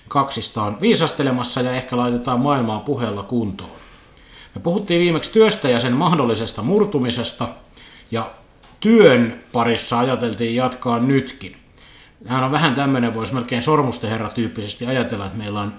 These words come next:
nyt yksi numero ja yksi tavoite, joka maailmaa ja keskustelua hallitsee. Eli puhutaan tietenkin työllisyysasteesta ja seitsemänkymmenenviiden prosentin työllisyysastetavoitteesta. Mut jos lähdetään liikkeelle siitä, että sanohan Jari, että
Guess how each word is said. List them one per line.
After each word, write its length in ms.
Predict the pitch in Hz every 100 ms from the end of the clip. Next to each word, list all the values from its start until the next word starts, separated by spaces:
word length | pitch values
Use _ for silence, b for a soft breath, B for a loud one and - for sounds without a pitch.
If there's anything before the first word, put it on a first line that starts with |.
| b b
nyt 220 | 110 101 -
yksi 360 | 214 - -
numero 380 | 139 170 143 120
ja 140 | 110 131
yksi 280 | 165 - 123
tavoite, 480 | 139 139 110 107
joka 200 | 104 104
maailmaa 460 | 120 135 147 110 104
ja 80 | 101
keskustelua 720 | 131 131 - 107 - 104 104
hallitsee. 680 | 139 139 107 95 - 95 90
Eli 160 | 95 - B B B -
puhutaan 340 | 143 131 113
tietenkin 320 | 123 120 107 -
työllisyysasteesta 1080 | 247 233 139 127 110 151 143 - 107 - 107
ja 100 | 95
seitsemänkymmenenviiden 1300 | 233 214 - 135 113 101 120 107 107 104 156 117 107
prosentin 460 | 98 98 90 98 95
työllisyysastetavoitteesta. 1700 | 170 127 107 98 - 98 - 90 - 104 98 95 - - - - - - - b b b b b b
Mut 120 | 127
jos 140 | 175 196
lähdetään 400 | 214 196 160 160
liikkeelle 420 | 185 175 131 117
siitä, 300 | - 117 117
että 120 | 110
sanohan 400 | 254 277 175 120
Jari, 260 | 113 120 110
että 160 | -